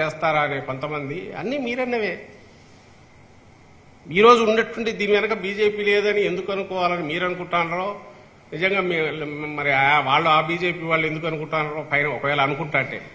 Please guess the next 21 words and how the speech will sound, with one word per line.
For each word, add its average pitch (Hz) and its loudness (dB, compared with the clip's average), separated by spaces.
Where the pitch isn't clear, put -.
మీ 127 -6
భాష్యం 131 -4
ప్రకారం 98 -14
ఖచ్చితంగా 233 4
మీరైతే 202 8
అనుకుంటారు, 175 4
ఎందుకు 156 -2
అనుకుంటున్నారో 160 -2
అర్థం 143 -2
కావట్లా. 98 -8
ఎవరు 151 0
లోకేష్ 135 0
కానీ, 135 -4
ఆ 160 -4
పార్టీ 127 -2
కానీ, 127 -4
ఆ 147 -6
పార్టీ 120 -6
నాయకులు 117 -6
కానీ, 160 -8
మీకు 151 -6